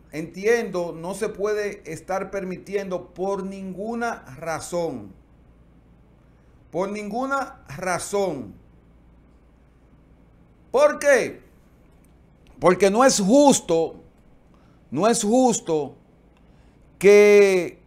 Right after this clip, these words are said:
a diario nos lleguen tantas denuncias, tantas denuncias de mujeres que laboran en diferentes instituciones públicas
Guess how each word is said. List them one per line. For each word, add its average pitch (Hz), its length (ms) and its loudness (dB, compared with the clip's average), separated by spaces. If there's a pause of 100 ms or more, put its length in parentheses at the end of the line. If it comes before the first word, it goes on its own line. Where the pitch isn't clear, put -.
a 160 160 4
diario 196 800 2
nos 156 300 -6
lleguen 170 800 2 (320)
tantas 233 600 2
denuncias, 175 1120 -2 (1000)
tantas 208 480 0
denuncias 156 800 -4 (480)
de 196 260 6
mujeres 226 960 4 (1160)
que 180 160 2
laboran 202 680 10
en 185 140 -2
diferentes 190 600 0
instituciones 208 760 -6
públicas 151 720 -2